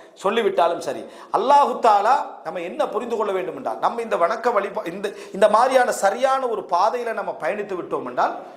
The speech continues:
நம்ம யாரையும் பத்தியும் கெட்ட எண்ணத்து-, கெட்ட எண்ணம்னா பாவத்தை பாவமா வெறுக்கணும், அது உண்மை.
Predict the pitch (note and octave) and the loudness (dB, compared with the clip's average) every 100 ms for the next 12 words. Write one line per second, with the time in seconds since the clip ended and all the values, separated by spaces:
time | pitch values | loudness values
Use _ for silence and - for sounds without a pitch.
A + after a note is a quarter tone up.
0 | - D#3+ C#3+ C#3+ F3 G#3 A#3 A#3 A3 F#3 | -6 -4 0 2 2 4 2 2 -2 -4
1 | D3+ D#3 E3+ F#3 C4 - - - - A#3 | -2 -2 0 0 0 -2 -12 -12 2 2
2 | A#3 C#4 - G2+ - F#3+ C#4 B3+ A3+ C4+ | 4 4 4 0 -2 0 2 2 4 4
3 | D#4 - - - G#3+ C4+ C#4+ C#4 B3 C#4 | 2 -2 -8 2 4 4 2 2 4 4
4 | C#4+ A#3+ B3 A#3 D#3+ - - - - G#3 | 4 0 -2 -8 -10 -16 -20 -20 -6 -4
5 | C#4 B3+ G3+ | -2 -2 -4